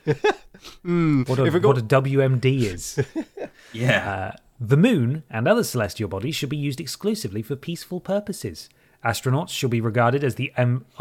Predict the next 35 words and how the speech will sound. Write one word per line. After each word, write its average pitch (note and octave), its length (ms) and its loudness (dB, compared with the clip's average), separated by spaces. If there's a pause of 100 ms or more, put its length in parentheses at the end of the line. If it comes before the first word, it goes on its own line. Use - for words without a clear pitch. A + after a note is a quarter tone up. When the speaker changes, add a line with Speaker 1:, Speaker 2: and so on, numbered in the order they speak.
(120)
Speaker 1:
envoys, C3+ 640 2
envoys, E3 360 0
envoys C3 520 2
of A#2+ 100 -2
mankind. A#2 640 0 (400)
States G3+ 340 2
shall F3 140 0
be C#3+ 80 2
responsible C#3+ 480 0
for C3+ 140 -2
national B2+ 340 0
space D#3 400 0
activities, E3+ 720 -4
whether B2 380 2
carried C3+ 420 0
out B2 180 2
by G#2 120 -2
governmental A#2+ 500 0
or G2+ 80 -4
non-governmental G2 800 -8
entities. D3 400 -2
There's G2 140 -8
two G#2 160 -6
more. G2+ 240 -6 (280)
States G3 320 2
shall C#3 120 -2
be A#2+ 100 0
liable A#2 340 2
for A2 120 -8
damage A#2+ 360 0
caused A2 300 -4
by G2+ 160 0
their G2 180 -4
space - 520 -2
objects, E3+ 580 0